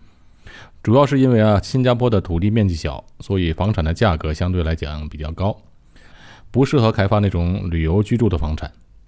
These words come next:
一般上来说啊，来这边投资买房就是买公寓房。还有一位听友，他是在国内一个音乐学院毕业的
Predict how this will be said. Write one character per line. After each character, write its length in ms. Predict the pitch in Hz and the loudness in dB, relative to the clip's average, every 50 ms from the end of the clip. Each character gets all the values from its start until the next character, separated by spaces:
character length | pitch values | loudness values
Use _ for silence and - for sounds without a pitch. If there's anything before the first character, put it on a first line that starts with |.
| - - - - - - - - - - - - - - | -20 -20 -20 -20 -20 -20 -20 -20 -20 -20 -20 -20 -14 -4
一 120 | - 151 | -4 0
般 180 | 151 180 180 180 | 2 2 4 4
上 160 | 175 160 113 | 4 4 4
来 120 | 101 98 | 4 2
说 180 | 95 - 101 95 | 2 2 2 2
啊， 240 | 92 82 76 78 - - - _ - | 2 2 0 -4 -8 -16 -20 _ -2
来 120 | 98 98 | 0 0
这 100 | 110 127 | 2 2
边 140 | 110 120 113 | 2 2 0
投 160 | 107 - 98 | 0 0 0
资 100 | 92 107 101 | 0 2 2
买 140 | 90 78 | 2 0
房 220 | 73 78 76 87 - - - - | 0 -2 -4 -4 -6 -8 -16 -12
就 120 | - - 90 | -4 -4 -2
是 100 | 80 85 | -2 -2
买 260 | 80 76 73 73 73 - - | -2 -2 -4 -6 -10 -12 -6
公 180 | - 104 110 113 | -2 0 0 0
寓 100 | 98 80 | 0 -2
房。 180 | - 73 - - - _ _ _ - - _ _ - _ - - - _ - - | -4 -8 -12 -12 -18 _ _ _ -20 -20 _ _ -20 _ -20 -20 -20 _ -20 -20
还 220 | - - 135 165 | -6 -2 0 2
有 120 | 214 190 127 | 2 4 4
一 80 | 117 | 4
位 140 | 117 120 113 | 4 2 2
听 240 | 107 - - 135 139 | 0 -2 -2 0 0
友， 200 | 120 98 - - - - - - - _ - | 0 0 -2 -6 -10 -16 -20 -20 -20 _ -10
他 140 | - 147 160 | -4 -4 -2
是 100 | - 143 | 0 2
在 140 | 147 139 113 | 2 2 2
国 180 | - 104 101 | 2 0 0
内 140 | 117 123 123 | 2 0 0
一 120 | 123 113 104 | -2 -4 -4
个 200 | - 117 104 101 | -2 0 0 2
音 160 | 107 120 123 | 2 0 0
乐 100 | 113 95 | 0 -2
学 120 | - 101 | -2 -2
院 160 | 101 117 107 | -2 -2 -2
毕 220 | 98 - 117 113 107 | -4 -2 -2 -2 0
业 140 | 117 110 101 | 0 -2 -2
的 140 | - - | -4 -8